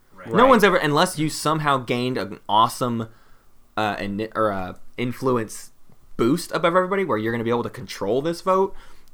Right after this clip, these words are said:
Speaker 2: you're never gonna, you're never gonna make that happen. This is almost always going to target a planet with a space dock on it.
Speaker 3: Right.
Speaker 1: You know
Speaker 2: Because
Speaker 1: who
Speaker 2: of what it
Speaker 1: doesn't
Speaker 2: does.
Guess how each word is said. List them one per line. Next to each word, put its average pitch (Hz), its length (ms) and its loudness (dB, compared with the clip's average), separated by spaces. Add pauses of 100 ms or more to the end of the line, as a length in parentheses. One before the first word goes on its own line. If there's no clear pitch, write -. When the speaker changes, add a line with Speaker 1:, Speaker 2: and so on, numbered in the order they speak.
Speaker 2:
you're 147 140 0
never 147 260 2
gonna, 120 440 -2
you're 165 120 4
never 147 160 4
gonna 123 140 0
make 104 100 -4
that - 140 -6
happen. 95 360 -8 (160)
This 196 200 4
is 151 320 2
almost 139 640 2 (200)
always 117 540 4
going 107 380 0
to 107 120 -8
target 101 640 -2 (220)
a - 80 -10
planet 107 360 -2
with - 100 -6
a 104 40 -8
space - 320 -8
dock - 240 -8
on 78 140 -12
it. 80 140 -14
Speaker 3:
Right. 110 240 -4
Speaker 1:
You 113 60 0
know 117 120 4
Speaker 2:
Because 117 280 6
Speaker 1:
who 101 80 8
Speaker 2:
of 113 60 2
what 123 120 4
it 113 40 8
Speaker 1:
doesn't 107 460 2
Speaker 2:
does. - 100 -12